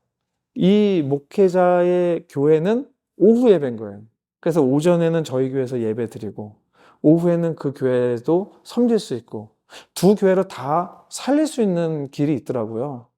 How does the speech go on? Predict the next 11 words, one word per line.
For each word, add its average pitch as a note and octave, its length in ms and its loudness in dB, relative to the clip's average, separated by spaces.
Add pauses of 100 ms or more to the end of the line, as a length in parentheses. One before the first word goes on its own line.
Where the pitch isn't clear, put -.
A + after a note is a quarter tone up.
(180)
하나님이 F3+ 460 -4
이렇게 B2 360 -4
이끌어 C#3 300 -2
주셨구나. B2 640 -12 (640)
그래서 C#3 240 0
그 C#3 160 -2
목사님하고 C#3 800 0
같이 A2+ 300 -12
사역을 D3 360 -2
하면서 C3+ 580 -6 (920)
저는 F#3 500 2